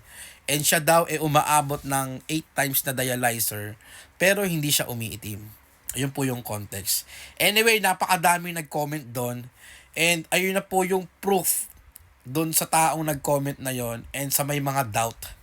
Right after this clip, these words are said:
Ayun na po yung proof sa mga nag-comment. Basahin nyo na lang po yung comment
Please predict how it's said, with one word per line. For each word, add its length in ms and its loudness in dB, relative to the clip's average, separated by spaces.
Ayun 160 2
na 80 -4
po 160 4
yung 160 2
proof 320 -2
sa 160 4
mga 240 2
nag-comment. 480 0
Basahin 480 2
nyo 80 -2
na 80 0
lang 160 -4
po 80 -4
yung 160 -6
comment 400 -6